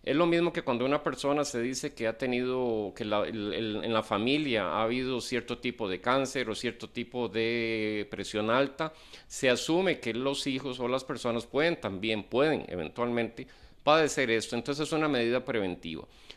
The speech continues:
Con los volcanes pasa igual. Si se, el volcán ha tenido un cierto patrón eruptivo en el pasado, se asume como modelo que pueda llegar a tenerlo en el futuro. La erupción del siglo diecinueve es la única erupción que tenemos con registro histórico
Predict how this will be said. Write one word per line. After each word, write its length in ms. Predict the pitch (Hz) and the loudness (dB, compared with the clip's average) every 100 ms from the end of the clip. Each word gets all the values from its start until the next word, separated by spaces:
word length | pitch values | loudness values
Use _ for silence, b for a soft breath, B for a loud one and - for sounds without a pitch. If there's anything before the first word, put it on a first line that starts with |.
| B | B
Con 140 | 151 | 4
los 100 | 196 | 4
volcanes 460 | 185 180 151 151 147 | 4 4 4 4 2
pasa 200 | 123 120 | 0 0
igual. 320 | 101 90 80 b b b b | -2 -2 -2 b b b b
Si 260 | - - 117 | -8 -4 -2
se, 120 | 120 | 0
el 100 | 117 | 0
volcán 340 | 113 117 151 | 0 2 4
ha 140 | 175 175 | 4 2
tenido 240 | 170 165 | 2 2
un 80 | 160 | 0
cierto 360 | - 170 175 | 0 -2 -2
patrón 420 | - 135 - 151 123 | -4 -4 0 0 0
eruptivo 540 | 104 - 147 147 160 | -2 -2 -2 -2 -2
en 140 | 147 151 | -2 -2
el 120 | 151 | 0
pasado, 500 | 165 147 120 110 - | -2 0 2 0 -2
se 200 | - 151 | 0 0
asume 380 | 156 170 160 - | 2 2 2 2
como 240 | 139 156 | 2 2
modelo 460 | 160 135 123 127 123 | 2 2 2 0 -6
que 100 | 117 | -6
pueda 420 | 127 135 165 156 | 2 4 4 2
llegar 300 | 113 104 123 | 0 2 0
a 80 | 127 | 0
tenerlo 540 | 120 113 117 123 127 - | -2 0 0 -2 -4 -2
en 160 | 120 | -2
el 100 | 123 | -2
futuro. 440 | 120 - 90 82 - - - - - - - B B - | -4 -8 -6 -8 -10 -20 -20 -20 -20 -20 -20 B B 0
La 120 | 117 | 2
erupción 360 | 113 110 170 185 | 2 2 4 4
del 140 | 180 | 2
siglo 280 | - 165 180 | 0 2 2
diecinueve 460 | 165 135 127 139 | 2 0 2 4
es 60 | 151 | 4
la 80 | 135 | 4
única 360 | 131 147 143 | 4 2 0
erupción 400 | 131 104 - 135 | -2 -4 -2 -2
que 120 | 135 131 | 0 -4
tenemos 460 | 110 110 127 131 | -2 0 0 -2
con 200 | 131 131 | -2 -2
registro 600 | 113 123 120 - 135 120 | -2 -4 -6 -4 -6 -6
histórico 720 | - 107 - 113 117 117 135 | -6 -8 0 0 0 -2 -6